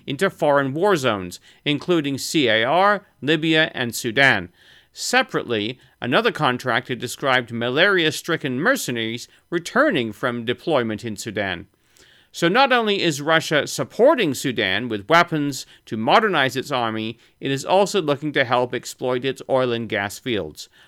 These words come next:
Weapons, oil, and gas is a reoccurring theme.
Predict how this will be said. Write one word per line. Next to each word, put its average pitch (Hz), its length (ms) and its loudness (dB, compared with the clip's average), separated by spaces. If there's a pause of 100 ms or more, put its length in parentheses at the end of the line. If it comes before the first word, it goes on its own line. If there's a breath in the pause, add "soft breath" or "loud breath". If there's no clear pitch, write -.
(180 soft breath)
Weapons, 170 600 2 (100)
oil, 143 460 2
and 123 220 -6
gas 135 540 2 (180)
is 113 120 -6
a 113 40 0
reoccurring 113 840 -2
theme. 95 420 -6